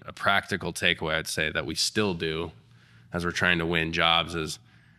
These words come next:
how much of the gap can we close for the decision maker? Like, when I think about getting Concrete Cowboy off the ground, you know, or getting Idris Elba on board or, like, a financier, it's like, "Here's the work, but here's showing how we made it."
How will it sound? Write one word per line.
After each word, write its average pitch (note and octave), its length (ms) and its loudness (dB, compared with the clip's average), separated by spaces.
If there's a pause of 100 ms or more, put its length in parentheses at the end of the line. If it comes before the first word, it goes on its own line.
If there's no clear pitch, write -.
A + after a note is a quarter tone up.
(120)
how A2 140 2
much A#2+ 220 2
of G#2+ 120 0
the F#2+ 100 2
gap F2 380 4
can F2+ 200 0
we E2+ 100 2
close F2 560 -2
for F2+ 160 -2
the E2 100 -2
decision D#2+ 460 -2
maker? - 440 -8 (760)
Like, F2+ 140 0
when G#2 100 6
I F#2 60 6
think G2+ 220 2
about F2+ 220 4
getting F2 180 2
Concrete F2 360 -2
Cowboy E2 340 0
off D#2+ 120 -6
the E2+ 80 -6
ground, D#2+ 420 -2
you E2+ 60 -4
know, D#2+ 180 -2
or F2 60 -10
getting D#2+ 420 -2
Idris F2 300 -2
Elba E2 260 0
on D#2+ 160 0
board D#2 380 -2 (360)
or, - 60 -6
like, E2 160 -4
a F2 60 -12
financier, D#2+ 600 0
it's - 160 -2
like, D#2 300 -6 (500)
"Here's G#2+ 360 2
the G2 120 0
work, F#2 440 2 (580)
but F2 180 -2
here's G2 240 2
showing F2+ 360 4
how F2+ 360 2
we F#2 140 2
made F2+ 260 4
it." F2+ 280 0